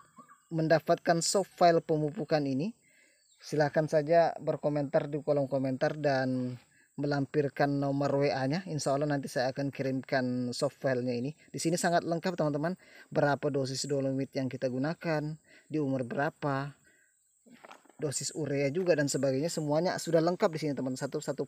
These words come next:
paket sudah di sini. Oke, kebetulan untuk umur kelapa sawit ini, kebetulan saya berada di tanah mineral kebun kami ini,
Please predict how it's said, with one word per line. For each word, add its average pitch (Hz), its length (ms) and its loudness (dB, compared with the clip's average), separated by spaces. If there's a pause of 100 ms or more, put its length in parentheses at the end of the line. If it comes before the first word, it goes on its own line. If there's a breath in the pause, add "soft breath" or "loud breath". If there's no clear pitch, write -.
paket 156 320 -8
sudah 135 160 -4
di 131 80 -2
sini. 123 180 -8 (540 loud breath)
Oke, 190 320 2 (240 soft breath)
kebetulan 196 460 4
untuk 196 340 -2
umur 175 400 0 (240)
kelapa 160 320 0
sawit 156 300 0
ini, 147 180 -4
kebetulan 143 400 -2
saya 143 320 4
berada 135 400 2
di 127 160 -2
tanah 131 400 0
mineral 139 480 2
kebun 131 300 -2
kami 127 340 -2
ini, 139 160 -4